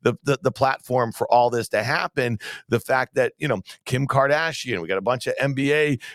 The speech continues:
owners who are also these, these, these big, you know, it, it felt like, like, we're back. And, and my only question about that, after everything that we have been through over the last few years, is, like, maybe some of that exuberance, some of that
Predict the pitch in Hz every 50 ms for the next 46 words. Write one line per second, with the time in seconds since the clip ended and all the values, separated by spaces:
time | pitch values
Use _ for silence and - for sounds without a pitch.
0 | - - - 147 151 151 143 131 117 110 - - 101 95 104 117 120 123 - -
1 | 131 127 120 127 135 131 120 - - 135 135 131 123 117 - 127 135 127 117 104
2 | - 147 147 - - 151 160 127 - - - - - 156 - - 160 - _ _
3 | - 170 165 160 165 175 - _ _ - 143 135 127 123 127 131 - - - _
4 | _ _ _ 147 135 123 117 - - 110 - - 107 117 127 113 123 113 80 58
5 | - - - - _ - - 123 - - 120 120 117 95 - 104 104 117 127 135
6 | 151 175 180 170 151 139 123 113 - - 120 120 113 - - - 117 110 104 107
7 | 104 98 - 104 104 87 - 104 101 - - 110 - _ - 156 160 165 160 165
8 | 151 - 151 143 139 123 107 117 120 117 107 95 101 127 139 - - 123 120 113
9 | 107 98 101 101 95 101 101 95 92 92 - - 113 104 95 98 110 143 185 202
10 | 190 143 101 85 90 98 113 127 - - 110 113 110 98 110 113 113 104 - -
11 | - - - - 107 123 135 139 135 139 135 127 110 - - - 135 131 131 127
12 | 120 113 110 107 104 - - 110 104 95 90 113 127 127 110 110 98 87 87 -
13 | - 117 113 110 107 107 107 104 101 -